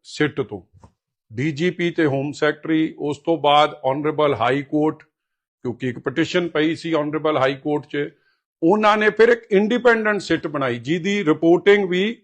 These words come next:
ਆਨਰੇਬਲ ਹਾਈ ਕੋਰਟ 'ਚ ਹੋਣੀ ਸੀ। ਉਹਦੇ 'ਚ ਤਿੰਨ ਵੱਡੇ ਅਫਸਰ ਜਿਹੜੇ ਉਸ ਵੇਲੇ ਦੇ ਆਈ ਜੀ, ਡੀ ਆਈ ਜੀ ਸਨ,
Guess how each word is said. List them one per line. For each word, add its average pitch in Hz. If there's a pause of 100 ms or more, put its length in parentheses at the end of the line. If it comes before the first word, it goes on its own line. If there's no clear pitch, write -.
(100)
ਆਨਰੇਬਲ 170
ਹਾਈ 131
ਕੋਰਟ 143
'ਚ 147
ਹੋਣੀ 120
ਸੀ। 147
ਉਹਦੇ 180
'ਚ 190 (160)
ਤਿੰਨ 196 (720)
ਵੱਡੇ 131
ਅਫਸਰ 165
ਜਿਹੜੇ 165
ਉਸ 175
ਵੇਲੇ 165
ਦੇ 156
ਆਈ 139
ਜੀ, 160
ਡੀ 139
ਆਈ 151
ਜੀ 156
ਸਨ, 156